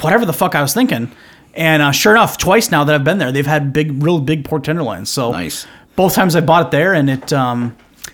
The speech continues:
Speaker 1: yeah, like I said, I don't remember all the rest, all the, what all goes into it, but, you know, it's, it's what you'd expect. Essentially, you're, you know, you, you open it up, throw all the, you know, rub it with all the, you know, it tells you what to rub, rub it with.
Speaker 2: Right.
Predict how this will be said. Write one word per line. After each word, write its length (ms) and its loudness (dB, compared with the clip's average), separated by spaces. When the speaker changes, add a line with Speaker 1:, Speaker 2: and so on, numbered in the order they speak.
Speaker 1:
yeah, 220 4
like 120 6
I 40 2
said, 140 2
I 40 4
don't 80 2
remember 240 2
all 60 4
the 80 0
rest, 160 0
all 220 0
the, 120 -4
what 180 0
all 160 2
goes 180 -2
into 160 2
it, 120 -4
but, 180 -6
you 120 2
know, 100 4
it's, 140 2
it's 200 2
what 140 4
you'd 120 2
expect. 300 -2
Essentially, 380 0
you're, 480 2
you 60 0
know, 260 -2
you, 180 -2
you 240 -6
open 260 2
it 80 4
up, 260 -2
throw 240 0
all 140 2
the, 140 0
you 100 -2
know, 100 4
rub 220 4
it 100 0
with 140 -2
all 260 -2
the, 80 -12
you 180 -2
know, 100 -2
it 60 2
tells 240 0
you 60 2
what 160 -2
to 80 -4
rub, 260 -2
rub 160 -2
it 60 -2
with. 300 -4
Speaker 2:
Right. 240 -6